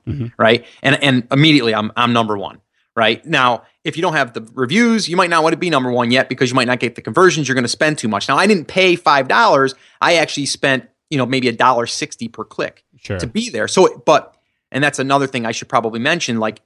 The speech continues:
Speaker 2: if you're at this stage where you're gonna start doing this testing,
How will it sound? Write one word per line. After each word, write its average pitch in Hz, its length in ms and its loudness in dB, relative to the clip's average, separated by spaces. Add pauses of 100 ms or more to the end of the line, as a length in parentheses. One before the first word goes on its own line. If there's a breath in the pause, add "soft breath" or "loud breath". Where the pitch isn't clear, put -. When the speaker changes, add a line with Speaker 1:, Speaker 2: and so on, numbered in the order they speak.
Speaker 2:
if 151 200 0
you're 143 180 0
at 143 180 0
this 127 160 0
stage 208 400 2
where 131 120 2
you're 131 100 4
gonna 139 160 0
start 117 240 0
doing 127 340 2
this 156 280 0
testing, 240 500 0